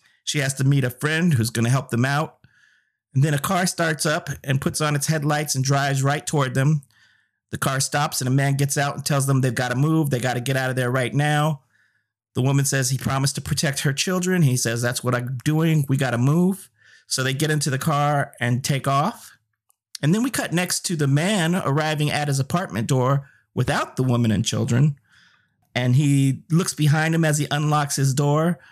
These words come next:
Unfortunately for him, somebody is already inside waiting for him and knocks him out as soon as he comes in.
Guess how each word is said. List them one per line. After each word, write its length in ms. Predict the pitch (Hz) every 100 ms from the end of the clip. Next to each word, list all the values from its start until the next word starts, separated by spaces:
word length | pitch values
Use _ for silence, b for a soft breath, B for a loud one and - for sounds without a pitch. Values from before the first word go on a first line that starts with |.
| B
Unfortunately 720 | 120 123 147 143 147 127 139
for 160 | 135 131
him, 260 | 156 160
somebody 400 | 170 151 147 143
is 260 | 135 135 135 -
already 380 | 151 165 170 156
inside 480 | 143 151 143 139 135
waiting 280 | 127 135 139
for 200 | 135 131
him 260 | 131 135 127
and 260 | 113 123 123
knocks 280 | 147 147
him 120 | 139 135
out 240 | 127 -
as 120 | - -
soon 200 | - 117
as 80 | 123
he 80 |
comes 320 | 117 120 113 110
in. 300 | 110 113